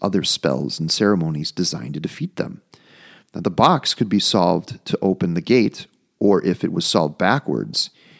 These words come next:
it can send the Cenobites back to hell. And Barker himself says that Lovecraft's fiction is one of the cornerstones of modern horror. His dream stories, referring to a collection known as the Dream Cycle, are a perfect introduction to his work,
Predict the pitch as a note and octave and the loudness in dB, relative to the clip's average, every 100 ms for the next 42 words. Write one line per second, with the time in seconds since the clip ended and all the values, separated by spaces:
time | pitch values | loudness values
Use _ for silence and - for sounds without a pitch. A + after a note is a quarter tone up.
0 | _ _ - C3+ - G#2 F#2+ G2+ E2+ E2 | _ _ 0 0 0 -2 0 2 0 0
1 | - F2 D2+ D#2+ - - - F#2+ F#2 - | -2 -2 -2 -4 -6 -10 0 2 2 -6
2 | - - - - _ _ _ _ _ - | -10 -10 -14 -16 _ _ _ _ _ -20
3 | - _ F#2+ - C3+ E3 C#3 C3 A2+ A#2+ | -20 _ -2 4 4 6 4 4 4 4
4 | G#2 - - C#3 G2 F2+ - - - _ | 4 4 4 4 2 0 -2 -4 -8 _
5 | _ _ _ _ - - G#2+ B2+ C3+ D3 | _ _ _ _ -6 0 4 4 2 0
6 | B2+ - - D3+ - - F#2+ F2 G2 F#2+ | 2 0 2 2 2 2 2 2 2 2
7 | F#2 - C3 B2+ - - F2+ F2 F2 F2 | 0 0 0 2 0 0 2 2 0 -2
8 | E2+ F2+ F2 - C3+ D#2 - _ _ _ | 0 0 0 4 4 4 -2 _ _ _
9 | - - - - A#2 G#2+ - C3+ D#3 C#3+ | -20 -20 -16 0 2 2 4 6 6 4
10 | - F2 D#2 D#2+ - F#2 - A#2 G#2+ - | 4 4 4 2 2 0 4 4 4 4
11 | G2 - F#2+ F2+ - G2 F2+ E2+ D#2+ E2 | 2 4 2 2 2 2 4 2 0 -4
12 | - A2+ G#2 - D2+ - C#2 - - - | 0 2 2 0 -2 -2 -4 -4 -14 -20
13 | - - - F#3 G3 - - C3+ D3 - | -20 -20 0 4 4 4 4 4 2 -2
14 | B2+ B2 A2+ G2+ - G2 - G2 F2 E2 | -2 -2 -2 -2 -4 -6 -2 -2 -2 0
15 | D2+ C#2 | 0 -2